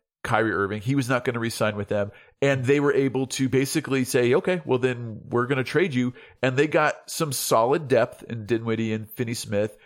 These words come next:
And they got, and they got picks, right? The first round pick is great. The second round picks, you know, they'll probably trade away at some point in the future.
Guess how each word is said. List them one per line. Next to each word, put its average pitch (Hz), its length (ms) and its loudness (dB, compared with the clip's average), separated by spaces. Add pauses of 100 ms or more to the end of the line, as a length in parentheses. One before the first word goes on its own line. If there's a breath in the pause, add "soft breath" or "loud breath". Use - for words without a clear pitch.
(260 soft breath)
And 151 180 2
they 160 100 2
got, 147 200 2 (240)
and 143 140 0
they 165 80 0
got 139 180 -2
picks, - 400 -4
right? - 140 -4
The 110 80 -8
first 156 240 -2
round 147 180 0
pick 139 180 -2
is 117 100 -4
great. 117 360 0 (200 loud breath)
The 113 60 -4
second 151 260 2
round 151 180 0
picks, - 380 -4
you 147 100 -2
know, 117 160 2
they'll 95 200 -6
probably 113 420 0
trade 110 280 -2
away 104 220 0
at 104 100 -6
some 113 160 -6
point 104 340 -6
in 110 100 -10
the 104 60 -6
future. 113 400 -4